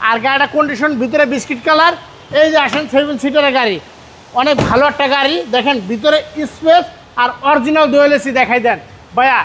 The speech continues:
এই গাড়ি আপনি এসির জগতে ভালো, গাড়ির জগতে অনেক ভালো। একটা Toyota Avenger গাড়ি, অনেক ফ্রেশ। দেখেন পিছন সাইডটা আমরা খুলি, আমরা ব্যাকগ্রাউন্ডে টান দিতে হবে, টান দিয়ে খুলতেছি।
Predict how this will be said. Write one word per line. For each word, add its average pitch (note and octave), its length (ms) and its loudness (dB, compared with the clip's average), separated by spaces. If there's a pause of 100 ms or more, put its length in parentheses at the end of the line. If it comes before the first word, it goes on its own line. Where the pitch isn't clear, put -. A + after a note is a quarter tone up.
(140)
এই C#4 160 0
গাড়ি D#4+ 360 2 (260)
আপনি A#3+ 260 -2
এসির C#4+ 480 0
জগতে E4 360 2
ভালো, C#4+ 420 2 (380)
গাড়ির D4+ 400 -2
জগতে E4 300 0
অনেক D4+ 360 2
ভালো। C4+ 360 2 (240)
একটা B3+ 240 -4
Toyota C#4+ 560 0
Avenger D4+ 320 2
গাড়ি, C#4+ 260 0 (680)
অনেক F#4+ 260 2 (100)
ফ্রেশ। B3 280 2 (140)
দেখেন B3 320 -4
পিছন C#4 280 -4
সাইডটা C4+ 240 0
আমরা C4+ 160 0
খুলি, A#3+ 300 -2 (680)
আমরা A3 180 0
ব্যাকগ্রাউন্ডে A#3+ 460 2
টান B3 200 0
দিতে B3+ 160 -2
হবে, A3+ 300 0 (260)
টান A#3+ 120 0
দিয়ে A#3 120 -2
খুলতেছি। B3 580 -2